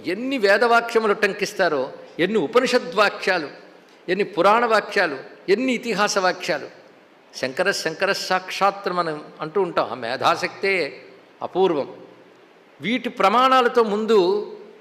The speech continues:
ఉపోద్ఘాతమే రచించారు. అసలు విష్ణు సహస్రనామం అంటే ఏమిటి అంటూ. ఇదంతా మనకి శాంతనువుడు అంటే భీష్మ పితామహుడు, ఆ, మన ధర్మరాజు యొక్క ప్రశ్న సమాధానాల్లోని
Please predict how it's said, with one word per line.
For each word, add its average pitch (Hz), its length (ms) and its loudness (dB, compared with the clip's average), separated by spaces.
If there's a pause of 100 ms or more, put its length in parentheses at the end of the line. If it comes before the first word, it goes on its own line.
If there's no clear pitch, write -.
(320)
ఉపోద్ఘాతమే 214 640 2
రచించారు. 160 460 -4 (280)
అసలు 160 160 -4
విష్ణు 160 240 -8
సహస్రనామం 165 720 -2
అంటే 160 260 -2
ఏమిటి 147 440 -6
అంటూ. 127 220 -10 (600)
ఇదంతా 208 360 0
మనకి 202 340 0
శాంతనువుడు 208 720 0 (140)
అంటే 156 140 -6
భీష్మ 190 320 -2
పితామహుడు, 202 760 -2 (400)
ఆ, 147 80 -6 (240)
మన 156 200 -4
ధర్మరాజు 214 560 2
యొక్క 202 280 2
ప్రశ్న 180 460 -4
సమాధానాల్లోని 196 1200 0